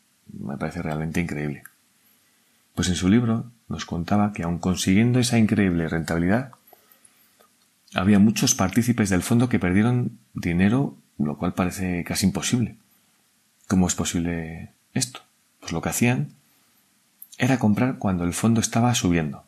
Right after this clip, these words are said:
Compraban en to-, lo alto Y cuando venían bajadas, les entraba el pánico y vendían. Y es que la compraventa en los mercados financieros es contraintuitiva. Y casi siempre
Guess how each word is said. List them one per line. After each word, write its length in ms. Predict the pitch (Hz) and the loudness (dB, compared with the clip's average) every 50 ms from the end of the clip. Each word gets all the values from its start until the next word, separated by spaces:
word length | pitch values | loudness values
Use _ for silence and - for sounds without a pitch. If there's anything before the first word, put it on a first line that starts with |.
| _ _ _ _ _ _ _ _ _ _ _ _ _ _ _ _ _ _ | _ _ _ _ _ _ _ _ _ _ _ _ _ _ _ _ _ _
Compraban 480 | - - 87 85 82 85 92 92 95 92 | -12 -8 -8 -6 -6 -4 -4 -2 -2 -2
en 260 | 87 85 82 82 82 | -2 -2 -2 -4 -6
to-, 180 | 85 - - - | -6 -4 -4 -4
lo 240 | - 92 85 80 85 | -4 -4 -4 0 0
alto 440 | 104 127 123 120 - 147 151 170 - - _ _ _ _ _ _ _ _ _ - | 0 0 0 -2 -2 -2 -2 -4 -6 -12 _ _ _ _ _ _ _ _ _ -10
Y 80 | - | -10
cuando 220 | - - 80 78 78 | -8 -8 -8 -6 -6
venían 320 | 78 80 90 92 92 90 | -4 -2 0 0 0 -2
bajadas, 480 | 85 85 - - 120 123 131 131 127 - | -4 -6 -2 0 0 0 0 -2 -4 -6
les 140 | 98 - | -6 -6
entraba 220 | 90 85 - 101 113 | -6 -6 -2 0 0
el 100 | 107 101 | 0 2
pánico 300 | - 120 123 123 123 139 | 2 2 0 2 2 0
y 40 | 123 | 0
vendían. 460 | 107 98 92 87 92 82 71 - - _ _ _ _ _ _ _ _ _ _ _ _ _ _ _ _ _ _ _ _ _ _ _ _ _ _ _ - - | 0 0 -2 -2 -2 -2 -4 -10 -18 _ _ _ _ _ _ _ _ _ _ _ _ _ _ _ _ _ _ _ _ _ _ _ _ _ _ _ -4 -2
Y 60 | 98 | 0
es 100 | 95 - | 0 0
que 120 | - 104 | 2 2
la 120 | 92 87 - | 0 0 0
compraventa 600 | - 87 87 85 87 87 90 101 104 95 98 98 | -2 -4 -4 -2 0 2 4 4 4 4 4 2
en 60 | 92 | 0
los 140 | 90 82 80 | 0 -2 -4
mercados 300 | 85 82 - 90 90 85 | -8 -8 -4 -4 -4 -4
financieros 720 | - 92 85 82 80 85 92 95 101 98 - - - _ _ _ _ _ _ _ _ _ _ - | -4 -6 -6 -8 -6 -6 -4 -4 -4 -4 -6 -10 -16 _ _ _ _ _ _ _ _ _ _ -2
es 200 | - 98 - - | 0 0 0 2
contraintuitiva. 1000 | - 104 98 95 - 87 85 85 87 80 82 85 80 - 110 123 113 - - - - _ _ _ _ _ _ _ _ _ _ _ _ _ - - _ _ - _ _ _ - _ _ - - _ - - _ - - - | 2 2 2 2 0 -2 -4 -4 -4 -4 -4 -4 0 2 2 2 2 0 -6 -14 -20 _ _ _ _ _ _ _ _ _ _ _ _ _ -20 -20 _ _ -20 _ _ _ -20 _ _ -20 -20 _ -20 -20 _ -18 -12 -8
Y 80 | - - | -6 -4
casi 220 | - - - 92 | -2 -2 -2 -2
siempre 460 | - 107 113 117 110 123 127 123 127 | 0 2 2 2 2 0 -2 -4 -6